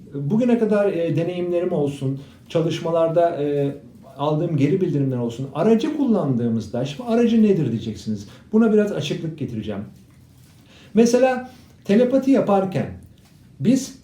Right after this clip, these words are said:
e, kendi, e, işte karşı tarafı, e, düşünüyoruz, ona göndereceğimiz mesajı gönderiyoruz, üçüncü gözümüzü kullanıyoruz veya işte diğer yöntemleri ben daha önce sizlerle paylaşmıştım. E, burada zihin araya girebiliyor. İşte ne oluyor? E,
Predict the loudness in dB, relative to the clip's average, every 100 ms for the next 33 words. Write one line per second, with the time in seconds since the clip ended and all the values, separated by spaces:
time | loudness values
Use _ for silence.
0 | -6 -2 0 0 2 4 4 4 4 4
1 | 0 -2 -2 0 0 0 0 0 0 -2
2 | -2 -2 -2 -2 0 0 0 2 0 -2
3 | -4 -4 -2 0 0 -2 -2 0 0 2
4 | 0 -2 -2 -4 -4 -2 -2 -2 -2 -2
5 | 0 0 0 -4 -2 -2 -2 -2 -4 -6
6 | -6 -6 -4 -2 0 -2 -4 -10 -20 _
7 | -2 0 -2 -4 -4 -2 0 -2 -2 -4
8 | -2 0 0 0 -2 -2 -2 -4 -6 -4
9 | -2 -2 -2 -2 -2 -4 -8 -6 -6 -6
10 | -16 _ _ -6 -4 -4 -6 -2 0 2
11 | 2 2 2 0 0 -4 0 2 2 2
12 | -2 -2 -2 -2 -2 -8 -18 -6 2 4
13 | 4 4 4 4 2 -4 -6 -6 -6